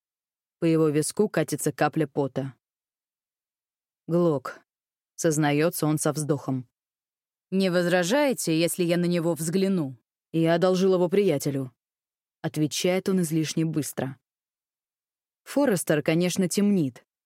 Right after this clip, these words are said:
но что-то в нем подсказывает мне, что убийство — не его рук дело. Алиби у него нет.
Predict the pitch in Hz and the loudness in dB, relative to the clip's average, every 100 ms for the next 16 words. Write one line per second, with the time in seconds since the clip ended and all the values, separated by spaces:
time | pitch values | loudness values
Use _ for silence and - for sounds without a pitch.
0 | _ _ - 175 - 277 240 160 165 151 | _ _ -2 -2 0 0 0 0 2 0
1 | 160 - 233 220 147 143 143 139 135 - | -2 -2 -2 0 0 -2 -2 -4 -4 -4
2 | 175 160 151 214 220 - 139 123 _ _ | -2 0 0 -2 -2 -4 -6 -6 _ _
3 | _ - 165 165 170 175 139 139 135 135 | _ 0 2 2 2 0 0 -4 -2 -2
4 | 131 131 _ _ _ _ _ _ _ _ | -4 -8 _ _ _ _ _ _ _ _
5 | - 285 254 180 175 175 170 185 165 127 | -4 0 2 2 2 2 2 2 0 -2
6 | - | -8